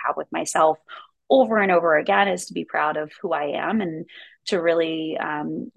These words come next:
be thoughtful about how I'm showing up, so that if I can show up authentically maybe I can encourage the next person I interact with to show up authentically as well.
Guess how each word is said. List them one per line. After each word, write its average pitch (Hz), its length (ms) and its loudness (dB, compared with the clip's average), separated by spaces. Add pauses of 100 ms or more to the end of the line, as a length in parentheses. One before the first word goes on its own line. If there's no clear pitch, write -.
be 175 160 0
thoughtful - 420 2
about 160 280 4
how 170 260 2
I'm 196 100 2
showing 170 340 -2
up, 160 140 -4
so - 180 -6
that 165 180 0
if 165 100 -4
I 175 180 -2
can 196 140 -8
show 180 160 -2
up 170 100 0
authentically 160 840 -6 (320)
maybe 180 200 4
I 170 100 4
can 175 240 -4
encourage 165 460 -6
the 160 100 -6
next 160 260 -4
person 160 280 -6
I 156 80 0
interact 151 440 -2
with - 120 -4 (160)
to - 120 -6
show - 160 -2
up - 140 -2 (240)
authentically - 560 -4
as - 160 -4
well. - 360 -4